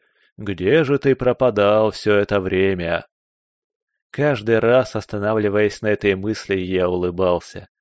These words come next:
«Нет, скорее всего, всё будет совершенно иначе». Судя по рассказам Скела, эльфов и Матиаса, детей с талантом находили в раннем возрасте, а потом очень долгое время обучали.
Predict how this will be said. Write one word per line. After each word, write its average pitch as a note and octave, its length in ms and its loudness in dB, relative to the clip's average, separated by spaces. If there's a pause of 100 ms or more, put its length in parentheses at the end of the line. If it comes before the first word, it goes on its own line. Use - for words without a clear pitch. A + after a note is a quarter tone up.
(600)
«Нет, D#3+ 400 -2
скорее C3+ 460 0
всего, A2+ 560 2
всё A2+ 260 0
будет G#2+ 320 -2
совершенно D3 1120 -2
иначе». A#2+ 760 -4 (1040)
Судя A#2+ 340 -2
по A#2+ 140 -2
рассказам A2+ 560 -2
Скела, A2+ 600 -2 (260)
эльфов B2 480 -2
и G#2 140 -10
Матиаса, G2 800 -2 (420)
детей C#3+ 440 -2
с - 80 -8
талантом C#3 640 2
находили B2+ 540 0
в A2+ 100 -2
раннем A2+ 400 -2
возрасте, G#2 720 -2 (380)
а - 160 -2
потом G#2+ 480 -2
очень G#2+ 420 0
долгое G#2 420 2
время G2 440 -2
обучали. F#2 760 -4